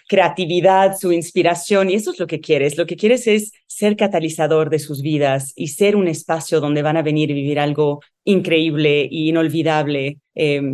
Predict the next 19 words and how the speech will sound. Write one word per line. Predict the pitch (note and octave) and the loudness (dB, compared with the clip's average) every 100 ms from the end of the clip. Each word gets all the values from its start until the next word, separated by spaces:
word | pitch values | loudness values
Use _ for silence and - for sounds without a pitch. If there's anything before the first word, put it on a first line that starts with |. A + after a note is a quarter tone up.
| C3+ | -2
pero | F3+ | -4
si | F3 | -2
nada | F#3 A#3 C4 | 0 2 2
más | A3+ A#3 A#3 | 0 -2 -6
quieres | - G3+ G#3 G#3 - - _ | -2 0 2 0 -6 -16 _
hacer | D#3+ D3+ F#3 | -8 -2 0
lo | F#3 | 2
básico | E3 E3+ - D#3 E3 C#3 C#3 - - _ _ | 0 -2 -6 -2 0 0 -2 -8 -20 _ _
y | A3+ F#3 G3 | 0 2 0
tener | - G#3 G#3 G#3+ | 2 4 6 4
nada | G3+ G3+ | 4 4
más, | F#3+ G3 G3 | 4 2 0
¿no? | G#3 G3 | 0 4
Las | G#3 F#3 | 4 2
habitaciones, | E3+ E3+ D#3+ D#3 F#3+ E3 | 0 0 -2 2 0 2
el | D#3+ D3+ | -4 -2
food | G3 | 0
and | F#3+ F#3+ | 2 2
beverage | F#3+ F#3 E3+ F3+ D#3+ D3+ D3 | 2 2 2 4 4 2 -6